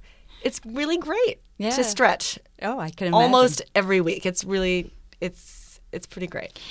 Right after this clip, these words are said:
Speaker 2: I read somewhere that, uh, you know, a work of art is in the artist's head, the novelist's head, the painter's head, whatever, I guess the choreographer's head.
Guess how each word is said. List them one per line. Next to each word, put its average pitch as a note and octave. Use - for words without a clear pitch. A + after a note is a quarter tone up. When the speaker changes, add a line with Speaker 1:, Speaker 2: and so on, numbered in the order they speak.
Speaker 2:
I G#3+
read G#3+
somewhere F3+
that, D#3+
uh, D3+
you E3+
know, D3+
a -
work F#3
of E3
art D#3+
is D3+
in C#3+
the D3+
artist's C#3+
head, C3+
the C3
novelist's C3+
head, C3
the A#2
painter's B2+
head, B2
whatever, B2
I C#3+
guess B2
the A#2+
choreographer's B2+
head. B2+